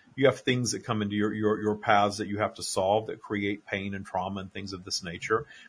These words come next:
but then you can move through them. And when you allow those things to be appreciated, and all you need do is find authentic appreciation just for the experience, and then as soon as you find that appreciation for the experience,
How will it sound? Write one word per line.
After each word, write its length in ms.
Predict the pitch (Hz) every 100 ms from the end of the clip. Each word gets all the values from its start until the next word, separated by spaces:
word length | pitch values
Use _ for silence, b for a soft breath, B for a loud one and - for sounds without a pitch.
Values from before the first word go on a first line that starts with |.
| _
but 120 | 107
then 140 | 135 147
you 80 | 160
can 160 | 147
move 220 | 147 143
through 240 | - 156 185
them. 180 | - - _ _ _ _ _ _ - 113
And 100 | 110
when 140 | 110
you 120 | 113
allow 420 | 107 104 101 127 160
those 340 | 135 107 -
things 580 | - 92 87 85 85 - b b b
to 100 | -
be 160 | 107 107
appreciated, 760 | 98 - 147 - 104 90 87 98
and 140 | 104
all 340 | 95 131 196
you 220 | 196 190 165
need 280 | 143 135
do 480 | 110 143 127 90 85 - _ _
is 180 | 104 -
find 420 | - 120 127 143
authentic 380 | 143 143 127 127
appreciation 800 | 117 - 117 - 117 113 110 101
just 280 | 107 117 -
for 100 | 107
the 180 | 101 90
experience, 920 | - - 131 143 92 73 - - - b b b -
and 120 | 104
then 100 | 101
as 100 | 101
soon 240 | - 160
as 100 | 180
you 100 | 147
find 260 | 139 117 107
that 100 | 98
appreciation 600 | 101 104 104 101 - 95
for 120 | 101
the 120 | 95
experience, 840 | 85 - - 156 160 98 92 -